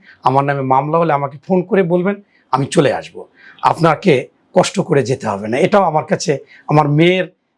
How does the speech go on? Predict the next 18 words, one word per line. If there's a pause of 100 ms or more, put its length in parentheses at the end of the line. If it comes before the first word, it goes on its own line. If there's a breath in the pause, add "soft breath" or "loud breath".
(140)
যে
কথাটার
পরে
আমি
এটা
বলতাম (320 soft breath)
যে
এমনি
তো
নির্যাতন
হয়েছে,
আমি (320 soft breath)
পায়ে
গুলি
খেয়ে
আমার
পা
ভেঙেছিলাম,